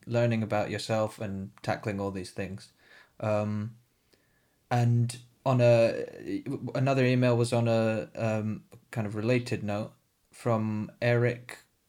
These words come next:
Bazu. I'm s-, sorry if I'm not pronouncing your name correctly, but he said, "What are your thoughts on therapy?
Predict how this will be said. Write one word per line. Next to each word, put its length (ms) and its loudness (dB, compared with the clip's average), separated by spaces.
Bazu. 680 0
I'm 260 -4
s-, 420 -10
sorry 360 -2
if 140 -6
I'm 380 -4
not 260 -6
pronouncing 440 -8
your 100 -6
name 200 -6
correctly, 380 -6
but 340 -2
he 160 0
said, 380 4
"What 260 4
are 100 6
your 60 2
thoughts 280 2
on 140 2
therapy? 720 2